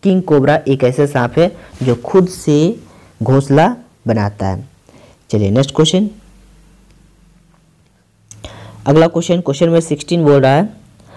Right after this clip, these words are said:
भारत में पाई जाने वाली सबसे बड़ी मछली कौन सी है? भारत में पाई जाने वाली सबसे बड़ी मछली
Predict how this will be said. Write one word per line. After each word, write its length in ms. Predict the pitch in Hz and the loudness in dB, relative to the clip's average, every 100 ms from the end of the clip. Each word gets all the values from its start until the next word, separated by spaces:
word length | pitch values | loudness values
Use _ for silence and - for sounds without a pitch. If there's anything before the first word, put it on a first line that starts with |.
| - - | -18 -4
भारत 340 | 135 160 226 214 | 2 2 2 0
में 160 | 190 | 0
पाई 200 | 156 160 | 2 2
जाने 260 | 165 147 151 | 2 0 2
वाली 240 | 143 143 | 2 0
सबसे 480 | 143 - 175 - 185 | -2 -2 -2 0 0
बड़ी 300 | 135 143 170 | 2 2 2
मछली 520 | 147 - 143 170 220 - - _ - | 0 -2 -2 -2 -4 -8 -20 _ -2
कौन 220 | 135 120 | 0 0
सी 200 | 107 110 | -2 -6
है? 180 | 104 98 - - _ 110 | -6 -8 -14 -20 _ -4
भारत 360 | 127 151 185 185 | 0 2 2 0
में 360 | 151 147 165 180 _ _ - | -2 0 -2 -8 _ _ 0
पाई 220 | 127 147 | 2 4
जाने 300 | 147 127 135 | 2 2 2
वाली 260 | 135 131 127 | 2 2 -2
सबसे 460 | - 135 - 156 | -4 -4 -2 -2
बड़ी 280 | 147 127 151 | 0 0 2
मछली 520 | 147 127 135 139 170 | 0 -2 0 0 -2